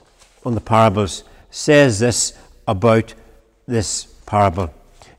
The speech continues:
Jesus will not let us off the hook. He is coming again. He will judge the living and the dead.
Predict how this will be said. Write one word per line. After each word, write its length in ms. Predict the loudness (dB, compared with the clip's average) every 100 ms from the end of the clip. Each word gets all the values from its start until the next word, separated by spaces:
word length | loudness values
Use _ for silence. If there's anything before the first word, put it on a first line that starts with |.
| -14
Jesus 480 | 0 2 2 -2 -4
will 120 | -2
not 200 | -2 0
let 140 | -2 -4
us 160 | -6
off 240 | -2 -2 0
the 140 | -2
hook. 260 | -2 -6 -18 -20 _
He 160 | -4 -2
is 120 | 0
coming 320 | 2 4 4
again. 500 | 2 0 0 0 -4 -10 -20 -10
He 140 | -6
will 80 | -6
judge 340 | 0 0 2
the 80 | 0
living 320 | 0 0 0
and 100 | 0
the 60 | -2
dead. 420 | 0 0 -2